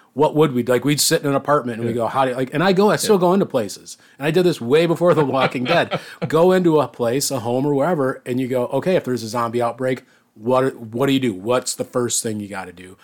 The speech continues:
Speaker 1: How easy is this to defend?" I'll still call my buddy Johnny, and when I moved out here, I was telling him about, you know, "Hey, we're,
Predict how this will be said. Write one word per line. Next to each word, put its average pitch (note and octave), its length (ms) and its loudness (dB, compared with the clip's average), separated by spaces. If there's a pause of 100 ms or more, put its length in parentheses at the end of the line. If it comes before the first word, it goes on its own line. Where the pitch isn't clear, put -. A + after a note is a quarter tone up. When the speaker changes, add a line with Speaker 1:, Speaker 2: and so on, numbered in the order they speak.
(140)
Speaker 1:
How B2+ 420 0
easy B2+ 340 -2
is G#2+ 120 -6
this A2 200 -4
to - 100 -14
defend?" G2+ 680 -8 (300)
I'll B2+ 160 -6
still F3 200 0
call E3+ 200 2
my D3+ 100 2
buddy C#3 240 2
Johnny, A#2+ 380 -4
and G2 160 -16 (340)
when C3 140 -2
I C#3 60 2
moved D3+ 240 2
out D#3+ 180 4
here, C3+ 100 2
I A#2+ 60 2
was A2+ 140 -2
telling D3+ 300 2
him A#2+ 120 -2
about, A2+ 420 -2
you C3 80 -4
know, A2+ 140 -4
"Hey, D#3+ 260 4
we're, C#3+ 220 2